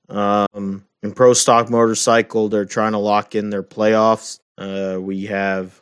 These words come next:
twenty-two bikes for sixteen spots. Uh, I mean, Matt Smith is the defending champion. He's riding a Suzuki. Uh, his wife, Angie Smith, is gonna ride a Buell. But, uh,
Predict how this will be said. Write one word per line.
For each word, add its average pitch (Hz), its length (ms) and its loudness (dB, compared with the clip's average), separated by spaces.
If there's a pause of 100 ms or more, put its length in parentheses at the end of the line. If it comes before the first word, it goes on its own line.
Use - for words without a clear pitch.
twenty-two 143 480 2
bikes 123 360 4
for 110 100 -6
sixteen 113 580 -6
spots. - 640 -2 (200)
Uh, 101 720 0 (360)
I 104 80 -4
mean, 101 300 -4
Matt 104 240 -2
Smith 104 400 -2
is 98 160 -4
the 98 60 -10
defending 101 420 -2
champion. 101 460 -4
He's 98 180 -6
riding 104 340 0
a 95 60 -4
Suzuki. 104 800 -6 (480)
Uh, 110 100 2
his 95 280 2
wife, 104 440 2
Angie 101 440 -4
Smith, 101 500 -2
is 95 240 -4
gonna 95 240 -6
ride 95 400 -2
a 92 40 -6
Buell. 107 560 0 (260)
But, 104 380 2
uh, 98 400 4